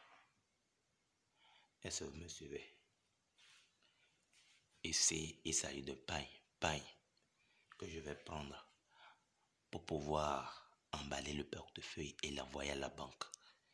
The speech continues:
Le portefeuille, une fois à la banque, ça va produire de l'argent. Regardez attentivement comment ça va se passer. Je vais entourer le portefeuille et envoyer à la banque. Donc, je l'entoure comme ça. Je vais taper ça trois fois. Un, deux, trois.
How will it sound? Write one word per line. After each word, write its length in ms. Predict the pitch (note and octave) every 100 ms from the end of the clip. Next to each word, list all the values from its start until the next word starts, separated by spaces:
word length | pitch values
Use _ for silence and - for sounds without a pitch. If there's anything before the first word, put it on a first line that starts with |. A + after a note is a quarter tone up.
| - - - _
Le 140 | E2+ -
portefeuille, 840 | D#2+ - D#2+ - F2 E2+ E2+ E2+ -
une 180 | E2+
fois 220 | E2 - E2
à 40 |
la 120 | C#2+
banque, 340 | C2 C#2+ D2+ -
ça 240 | - E2
va 120 | D2+ D2
produire 360 | D2+ C#2+ D2
de 80 | C#2+
l'argent. 420 | C2 C2 C2 C#2 - - - -
Regardez 300 | - D2 C#2+ E2
attentivement 540 | D#2+ D2+ - G2 E2 -
comment 200 | D2 C#2+
ça 140 | -
va 100 | C#2+
se 140 | C#2 -
passer. 380 | - D#2 - - _ - - -
Je 80 |
vais 120 | D#2+ E2
entourer 400 | E2+ - D2 D2
le 120 | C#2
portefeuille 640 | - - - - F2 D2 -
et 140 | D#2
envoyer 380 | C#2 C2+ C#2 C2+
à 40 |
la 140 | C#2+ C2
banque. 280 | C2 C2 - - - - - - -
Donc, 160 | - -
je 60 |
l'entoure 400 | C2+ C#2 - D#2
comme 180 | - C2
ça. 300 | - C#2+ D2+
Je 60 | D#2
vais 160 | C#2+
taper 320 | D#2 D2+ - D#2+
ça 160 | -
trois 240 | D2+ F2+ D2+
fois. 420 | - D#2 - - - - - - -
Un, 260 | D2 C#2 - - -
deux, 340 | C#2 C2+ C2+ - - -
trois. 340 | - C#2+ -